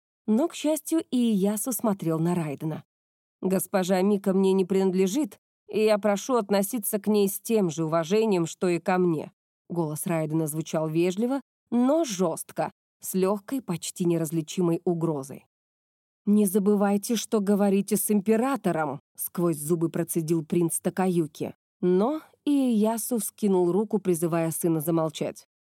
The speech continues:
«Госпожа Мика может остаться», сказал он, и слуга тут же принес еще одну подушку. «Я не имею ничего против. Споры о таких мелочах — пустая трата времени».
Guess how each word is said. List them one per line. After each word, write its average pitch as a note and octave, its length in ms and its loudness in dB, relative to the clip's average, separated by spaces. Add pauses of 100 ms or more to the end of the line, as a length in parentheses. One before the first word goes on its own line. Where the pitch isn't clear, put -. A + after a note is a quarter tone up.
(220)
«Госпожа F3+ 600 0
Мика F3+ 320 2
может E3+ 360 0
остаться», - 760 -2 (260)
сказал D#3 580 -6
он, A3 300 2
и G#3 40 2
слуга E3 420 -2 (100)
тут G#3+ 180 0
же G3+ 100 2
принес F#3+ 420 0
еще F3+ 360 -2
одну E3 240 0
подушку. E3 560 -4 (480)
«Я G#3 240 2
не G#3 320 2
имею G3+ 380 4
ничего F#3+ 480 0
против. - 560 -8 (220)
Споры C#4 400 -2
о F3 100 0
таких F3+ 420 -4
мелочах — F3+ 760 -2
пустая F#3+ 720 -4
трата D#3 380 -4
времени». D#3+ 580 -6